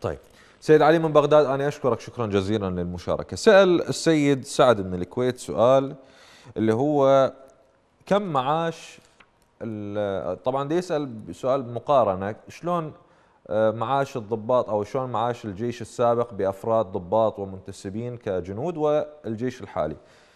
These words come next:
طبعًا فرق من ناحية ال-، ال-، القيمة المادية اللي كانوا يحصلون عليها والرواتب أو المعاشات مثل ما يسموها بالكويت، آه، بالجيش السابق والجيش الحالي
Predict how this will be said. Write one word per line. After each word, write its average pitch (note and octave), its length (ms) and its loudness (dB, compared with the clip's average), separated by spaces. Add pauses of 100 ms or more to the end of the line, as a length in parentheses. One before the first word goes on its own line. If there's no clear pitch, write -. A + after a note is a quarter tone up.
(160)
طبعًا F#3 340 0
فرق D#3 500 0 (380)
من A2+ 120 -10
ناحية B2+ 400 -6
ال-، F#2+ 520 -4 (720)
ال-، F2+ 460 -2
القيمة A#2 400 -4
المادية G#2 420 -4
اللي G#2 140 -4
كانوا G#2 280 -6
يحصلون G2+ 400 -8
عليها G2 300 -4
والرواتب F#2 640 0 (320)
أو G2+ 100 0
المعاشات G2+ 760 -2
مثل G2+ 220 -12
ما F#2+ 200 -8
يسموها F#2+ 680 -10
بالكويت، G2+ 680 -4 (440)
آه، G#2 320 0
بالجيش B2 520 -4
السابق B2+ 480 -2
والجيش G2+ 360 -4
الحالي D#2 340 -6